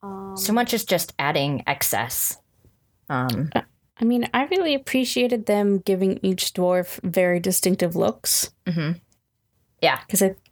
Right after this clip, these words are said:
Speaker 1: I think there probably would have been some temptation just to be like, "Well, these three dwarves all kinda look the same and can pretty much just be one. And, you know, these
Speaker 2: Mm-hmm.
Speaker 1: three can all sort of look the same." And
Speaker 2: Yeah, and that's pretty much how it is in the book.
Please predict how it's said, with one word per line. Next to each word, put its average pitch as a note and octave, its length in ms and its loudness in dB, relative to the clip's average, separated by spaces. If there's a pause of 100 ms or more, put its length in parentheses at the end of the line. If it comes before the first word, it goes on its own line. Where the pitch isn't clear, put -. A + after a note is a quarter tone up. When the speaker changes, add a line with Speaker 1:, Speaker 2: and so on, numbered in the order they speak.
(200)
Speaker 1:
I G#3 60 0
think A#3 500 0 (560)
there G3 140 -2
probably F#3+ 240 2
would F3+ 160 2
have F3 80 -6
been F3+ 180 2
some F3+ 240 4
temptation F3+ 480 2
just F3 220 2
to F#3 40 0
be F3 40 2
like, F3 160 0
"Well, F#3 200 2
these A3+ 280 0
three E3+ 200 0
dwarves D#3 440 0
all D3+ 80 2
kinda D3 280 0
look C3+ 200 0
the - 80 -2
same F#3+ 400 2
and E3+ 180 0
can E3+ 140 -4
pretty D#3+ 160 0
much - 240 -2
just - 160 -2
be D#3+ 100 0
one. D#3 400 2
And, E3+ 220 -2 (520)
you F#3 140 0
know, E3 320 2
these A#3 220 4
Speaker 2:
Mm-hmm. E3 80 2
Speaker 1:
three D#3 240 0
can E3 160 2
all E3 160 2
sort E3+ 180 2
of D#3+ 100 2
look E3+ 200 0
the F3 80 2
same." F3 440 2
And D#3+ 200 0 (1000)
Speaker 2:
Yeah, D3+ 220 0 (160)
and E3 200 -4
that's F#3 200 2
pretty A3+ 220 -2
much G#3 140 0
how F#3 140 0
it E3+ 80 0
is E3+ 120 0
in B2 120 0
the A#2+ 60 -2
book. - 540 -2